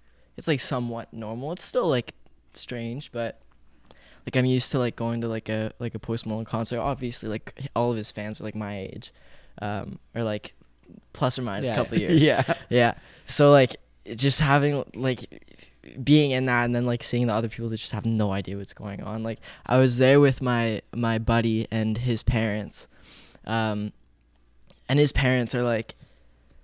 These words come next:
Speaker 1: I, I don't know how to describe them, but, like, they're very not involved with the social media world, like, at all. So they were,
Speaker 2: So
Speaker 1: they
Speaker 2: they have
Speaker 1: w-,
Speaker 2: no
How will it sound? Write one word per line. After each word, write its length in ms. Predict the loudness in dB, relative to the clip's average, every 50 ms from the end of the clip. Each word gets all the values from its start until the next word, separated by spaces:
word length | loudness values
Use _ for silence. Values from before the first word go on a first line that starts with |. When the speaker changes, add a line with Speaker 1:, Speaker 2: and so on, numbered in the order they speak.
| -20 -20 _ _ _ _ -20 -20 -14 -12
Speaker 1:
I, 80 | -10 -6
I 100 | -4 -2
don't 120 | 0 0
know 120 | 0 2 2
how 80 | 0
to 100 | 0 0
describe 460 | -2 -4 -4 -4 -2 0 0 0 -2 -2
them, 160 | -4 -6 -4
but, 120 | -2 -2 0
like, 180 | 0 0 2
they're 100 | 2 2
very 800 | 4 6 6 6 6 6 4 4 4 4 4 4 4 2 2 0 0 -4 -10 -20 -20 -20 _ _ _ _ _ -20 -20 -20 -20 _ _ _ _ 0
not 320 | 2 4 4 6 4 2 0 0
involved 460 | -2 0 2 2 2 2 0 0 0
with 120 | -2 -2
the 80 | 0 0
social 360 | 2 4 4 4 2 2 0
media 220 | -2 0 2 2 2
world, 240 | 4 4 4 4
like, 160 | 2 2 0 -2 -4 -2
at 240 | 2 2 4 2 2 2
all. 320 | 2 2 2 2 2 0
So 220 | -2 0 0 2
they 260 | 4 6 6 6 6 6
were, 320 | 6 4 4 2 0 -2 -6 -10 -20 -20 -20 -14 -2
Speaker 2:
So 60 | 2 6
Speaker 1:
they 60 | 8 10
Speaker 2:
they 40 | 12
have 80 | 12 10
Speaker 1:
w-, 40 | 10
Speaker 2:
no 80 | 10